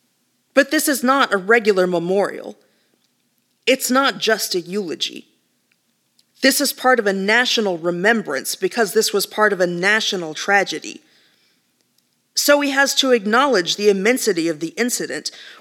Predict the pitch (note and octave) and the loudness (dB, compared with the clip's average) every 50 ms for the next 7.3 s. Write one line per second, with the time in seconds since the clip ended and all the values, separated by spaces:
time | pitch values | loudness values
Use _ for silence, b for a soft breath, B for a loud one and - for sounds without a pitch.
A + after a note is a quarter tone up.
0 | B B - B3 C4 - - C4 C#4+ C#4+ - - D4+ C#4 A#3+ B3 B3+ B3+ B3+ B3 | B B 2 4 4 4 4 2 2 2 2 2 2 4 4 4 4 4 4 2
1 | A#3 G#3+ G#3 A3 - - C4 C4 A#3+ - A#3+ G#3 F#3+ F#3 F3 D#3+ F#3 A3+ A3 - | 0 0 -2 -4 -2 -2 0 0 0 0 -2 -2 -2 -4 -2 0 2 2 2 0
2 | - - - - - - b b b b b b b b b b b b b b | -2 -4 -4 -4 -4 -6 b b b b b b b b b b b b b b
3 | b _ _ _ _ _ _ _ _ _ _ _ _ _ - B3+ C#4+ D#4 D#4+ D#4 | b _ _ _ _ _ _ _ _ _ _ _ _ _ -2 0 2 2 2 2
4 | D4+ C4+ A#3 B3 B3+ A#3+ F#3+ E3 - C#4+ E4 D4+ - - - B3 G#3+ F#3+ C4 C#4 | 2 0 0 0 0 0 -2 -2 0 0 0 0 -2 -4 -6 -10 -4 0 0 2
5 | B3+ B3 A3+ F#3+ - A#3 A#3 A3+ - - - - G3+ F#3+ E3+ A3 C4 B3 - F#3+ | 2 2 0 2 2 2 2 0 -2 -6 -4 -4 -4 0 2 2 2 2 0 -2
6 | E3+ D#3 D#3+ D#3 D#3 D#3 G#3 A3+ G#3+ - G3 E3+ - - - G#3+ A3 G3+ - - | -4 -6 -8 -10 -2 2 4 4 4 2 -2 -4 -4 -2 0 0 0 0 0 -6
7 | - - - - - | -10 -12 -10 -10 -12